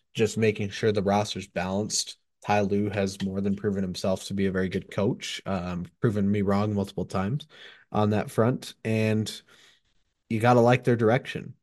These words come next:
you know, and it's a far cry if we're gonna transition to, uh, you know, the, the next part of the franchise focus. There's not much more I can add.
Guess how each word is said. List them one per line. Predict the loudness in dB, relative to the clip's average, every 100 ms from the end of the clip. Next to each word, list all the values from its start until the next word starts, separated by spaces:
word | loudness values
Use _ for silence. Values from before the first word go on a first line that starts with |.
| -6
you | -4
know, | -4 -2
and | 0
it's | 0 0
a |
far | 4 6 6
cry | 6 4 4 2 -4 _ -20 -6
if | -2 2
we're |
gonna | 4 4
transition | 4 2 4 2 0 0 -2
to, | -2 0 2 0 -2 -4
uh, | -2 -2 -2 -4 -10 _ _
you | -4 -2
know, | -2
the, | -2 -2 -4
the | -2 -2 0
next | 0 0 -6 -2
part | 2 2
of |
the | 0
franchise | -2 0 0 -2
focus. | -2 -4 -4 -4
There's | 0
not | 0
much | 0 0
more | 2 2
I |
can | 2
add. | 0 -2 -4